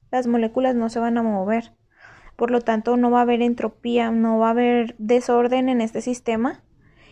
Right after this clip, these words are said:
Y su delta S va a ser igual a cero. Em, el cero Kelvin es una temperatura teórica, ya que no se ha logrado alcanzar con la tecnología actual,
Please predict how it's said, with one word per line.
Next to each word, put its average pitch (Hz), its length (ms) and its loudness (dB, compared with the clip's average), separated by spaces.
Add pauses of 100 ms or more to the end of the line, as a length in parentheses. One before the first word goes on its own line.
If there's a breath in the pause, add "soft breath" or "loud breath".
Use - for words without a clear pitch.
(100)
Y 269 180 0
su 269 120 0
delta 254 340 4
S 294 420 2 (100)
va 247 60 6
a 247 40 -2
ser 247 160 0
igual 240 240 4
a 240 80 4
cero. 254 380 -2 (800 soft breath)
Em, 254 480 2
el 247 160 0
cero 247 320 4
Kelvin 302 480 2 (540)
es 254 180 -4
una 277 180 0
temperatura 240 1000 0
teórica, 240 600 2 (1040 soft breath)
ya 240 320 2
que 254 220 0
no 269 160 0
se 277 120 -2
ha 277 80 2
logrado 269 460 2
alcanzar 240 920 0 (240)
con 269 140 -4
la 277 140 2
tecnología 262 480 0
actual, 349 300 -2